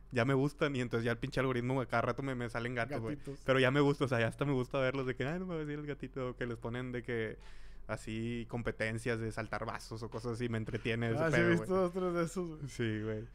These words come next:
Speaker 2: No, a mí,
Speaker 1: Está chido.
Speaker 2: fíjate, ahí te va, a mí me pasa lo mismo con TikTok. Obviamente el algoritmo ya te estudió, güey, ya el,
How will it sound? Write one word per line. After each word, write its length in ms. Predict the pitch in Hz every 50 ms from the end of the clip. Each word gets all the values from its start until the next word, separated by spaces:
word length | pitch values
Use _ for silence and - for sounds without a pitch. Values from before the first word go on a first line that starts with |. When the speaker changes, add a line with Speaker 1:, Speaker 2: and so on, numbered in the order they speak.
| -
Speaker 2:
No, 300 | 123 127 131 139 147 143
a 40 | 139
mí, 60 | 143 143
Speaker 1:
Está 120 | 143 151
chido. 180 | - - 160 151 160
Speaker 2:
fíjate, 160 | 185 208 190 -
ahí 140 | 147 143 139
te 120 | - 165
va, 240 | 160 165 170 180 170
a 40 | 160
mí 160 | 151 147 151
me 200 | 147 139 151 143
pasa 180 | 135 135 147 160
lo 80 | 156
mismo 160 | 156 151 156
con 160 | 151 165 151 139
TikTok. 320 | 151 143 - - 180 170
Obviamente 340 | 151 143 143 143 147 139 160
el 60 | 160
algoritmo 420 | 165 160 147 147 143 139 135 147 151
ya 120 | 147 139
te 180 | 135 - - 147
estudió, 500 | 139 - - 156 151 151 156 156 156 156
güey, 200 | 156 151 143 139
ya 80 | 139 135
el, 240 | 131 117 117 107